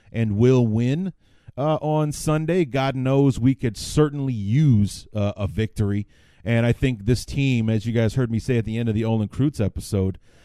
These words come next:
I really think the team needs to win. A-, and, and not just for future standing and trying to get on some kind of run here in the second half. We,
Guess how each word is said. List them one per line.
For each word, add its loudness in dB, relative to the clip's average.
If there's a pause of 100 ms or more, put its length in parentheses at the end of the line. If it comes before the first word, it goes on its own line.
(240)
I -2
really 4
think -4
the 0
team -4
needs -4
to -2
win. -8 (580)
A-, -4
and, -4
and -4
not -4
just 0
for 2
future 0
standing -2
and 0
trying -2
to -4
get -2
on -2
some -6
kind -4
of -4
run 0 (360)
here 0
in 0
the 0
second -4
half. -4
We, -2